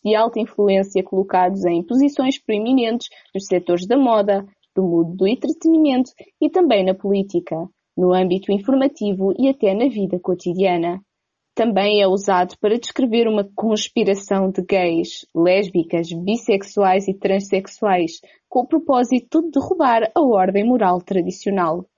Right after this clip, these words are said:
E, prepara-te, a isto é chamado a agenda gay. Vocês estão a ouvir?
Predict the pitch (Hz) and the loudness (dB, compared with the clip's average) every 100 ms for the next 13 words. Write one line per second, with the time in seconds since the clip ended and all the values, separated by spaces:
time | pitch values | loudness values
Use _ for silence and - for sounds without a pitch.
0 | _ _ _ _ _ _ 208 202 226 311 | _ _ _ _ _ _ -4 -2 0 -2
1 | - _ _ _ 208 196 180 165 - - | -4 _ _ _ -10 -4 -2 -2 -8 -14
2 | - _ _ 190 190 170 208 - - 156 | -20 _ _ -2 0 -4 -6 -8 -6 -6
3 | - 185 196 185 180 170 175 185 170 - | -2 -4 -4 -6 -2 0 0 -2 -4 -8
4 | _ _ 180 185 190 190 185 180 175 175 | _ _ -2 -2 -4 -2 -2 0 -2 -2
5 | 170 165 156 190 _ _ _ _ _ _ | -4 -4 -8 -12 _ _ _ _ _ _
6 | _ _ _ _ _ 247 294 285 - 254 | _ _ _ _ _ -2 0 -2 0 2
7 | 233 233 220 | 2 0 -2